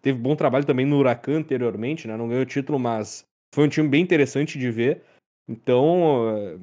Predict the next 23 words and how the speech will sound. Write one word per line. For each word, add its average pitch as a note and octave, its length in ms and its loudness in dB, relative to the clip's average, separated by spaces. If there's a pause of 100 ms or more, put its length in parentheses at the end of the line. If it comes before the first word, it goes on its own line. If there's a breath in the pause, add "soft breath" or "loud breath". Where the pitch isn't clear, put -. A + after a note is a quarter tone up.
(320)
é A#2+ 120 -6
um E3 180 -2
nome D#3+ 220 2
que E3+ 100 -8
me F#3+ 120 0
agrada E3 340 2
bastante, F#3 480 0
assim, A#2+ 240 -6
do G#2+ 100 -6
que A2 160 -12
desponta B2+ 640 -2
no, G2+ 340 -6
no G2 140 -8
mercado G#2 420 -6
sul-americano. A#2+ 720 0
O C3+ 40 2
Eduardo B2+ 260 2
Domingues B2+ 360 -2
do C3 80 -6
Colón B2 420 0
é C3 60 -4
um B2 160 -4
que, C#3+ 480 -2